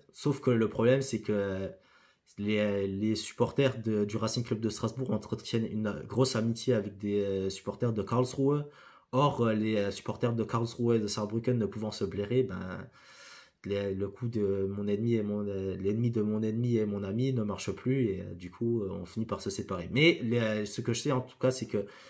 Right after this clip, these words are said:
les supporters du Racing Club de Strasbourg et de la S N L continuent à entretenir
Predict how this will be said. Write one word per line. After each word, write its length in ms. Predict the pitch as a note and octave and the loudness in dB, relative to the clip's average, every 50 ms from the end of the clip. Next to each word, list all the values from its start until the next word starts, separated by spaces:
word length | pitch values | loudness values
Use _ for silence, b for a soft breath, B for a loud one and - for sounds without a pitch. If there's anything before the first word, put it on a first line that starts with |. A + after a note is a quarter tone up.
| B B B B | B B B B
les 100 | G2+ G#2 | -4 -4
supporters 480 | G2+ - - - A#2 A2 - - B2+ A#2+ | -4 -4 -4 -4 -4 -2 2 4 4 4
du 80 | A2+ | 4
Racing 240 | A2 G#2+ G2+ - B2 | 2 0 0 0 0
Club 140 | A#2 B2+ A#2 | 0 0 0
de 80 | A2+ A2+ | 0 -2
Strasbourg 400 | - - - G2+ G#2 A#2+ B2 A#2 | -4 -2 -6 -4 -2 2 2 2
et 40 | |
de 60 | G#2 G#2 | 2 2
la 80 | G2 | 0
S 160 | G2 F#2 - | 0 -2 -2
N 80 | A2+ A#2 | 0 2
L 100 | B2+ C3 | 0 0
continuent 500 | C3 - A2 - - - B2+ B2+ C3 B2+ C3 B B B B B B | 0 -2 -4 -4 -2 -2 0 -2 -2 -4 -6 B B B B B B
à 200 | - F#2 F#2 G2+ | -10 -8 -6 -6
entretenir 720 | G2+ G2 - A2+ G#2+ - - A2 A2+ B2 C3 C3 C3 B2+ | -6 -2 -2 -4 -2 -2 -2 0 2 4 4 4 2 0